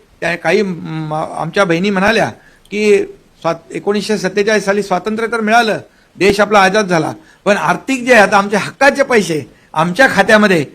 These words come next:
आतापासून मिळत आहेत. म्हणजे एक त्यांना जे काही स्वातंत्र्य जे आहे आर्थिक आणि स्वतःचे पैसे काढण्याची जी काही मुभा आहे ती त्यांना मिळाल्याचा आनंद आहे. अ, योजना जी आहे, योजना नाही आपली कुटुंब भेट,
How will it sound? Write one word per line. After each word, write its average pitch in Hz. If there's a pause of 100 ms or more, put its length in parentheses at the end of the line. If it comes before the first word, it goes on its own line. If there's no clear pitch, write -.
(220)
आतापासून 226
मिळत 175
आहेत. 143 (320)
म्हणजे 175
एक 214
त्यांना 202 (460)
जे 180
काही 220
स्वातंत्र्य 208 (420)
जे 180
आहे 156 (280)
आर्थिक 160
आणि 160
स्वतःचे 208
पैसे 175 (380)
काढण्याची 185
जी 185
काही 202
मुभा 170
आहे 123 (420)
ती 196
त्यांना 185
मिळाल्याचा 180
आनंद 151
आहे. 113 (960)
अ, 139 (140)
योजना 143
जी 160
आहे, 160 (520)
योजना 147
नाही 170
आपली 143
कुटुंब 165
भेट, 131